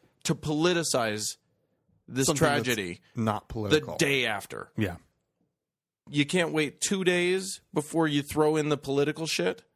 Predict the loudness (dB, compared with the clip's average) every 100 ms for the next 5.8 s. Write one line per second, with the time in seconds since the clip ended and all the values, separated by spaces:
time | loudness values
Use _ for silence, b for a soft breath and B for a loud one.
0 | -6 -2 -2 -2 -2 0 0 0 0 -2
1 | 0 0 -2 -8 -8 -12 -10 0 2 2
2 | 0 0 -2 -2 -2 -2 -4 -2 0 0
3 | 0 0 -2 -4 -6 -8 _ -4 -2 0
4 | 0 0 2 2 2 0 2 0 0 -2
5 | -2 -2 -4 -4 -6 -8 -16